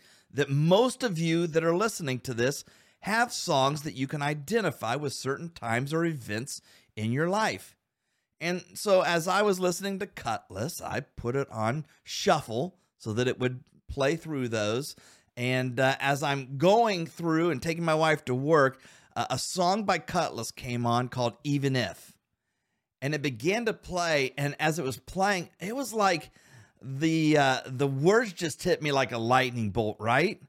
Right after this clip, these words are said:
I mean, I knew instantly when I began to listen to the lyrics, I'm like,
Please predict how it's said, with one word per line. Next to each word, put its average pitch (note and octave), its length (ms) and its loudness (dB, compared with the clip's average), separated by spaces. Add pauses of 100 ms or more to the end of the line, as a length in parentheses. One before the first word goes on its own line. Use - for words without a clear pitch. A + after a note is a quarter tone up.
(560)
I D3 40 -2
mean, E3 240 0 (180)
I A#3 540 2
knew F#3+ 480 6 (120)
instantly C3+ 720 -2
when C3 160 0
I C3+ 80 0
began D3 440 0
to D#3+ 120 -4
listen E3 460 2
to G#3 100 -4
the F#3+ 140 -2
lyrics, C#3+ 500 2
I'm D3+ 160 0
like, C#3 220 2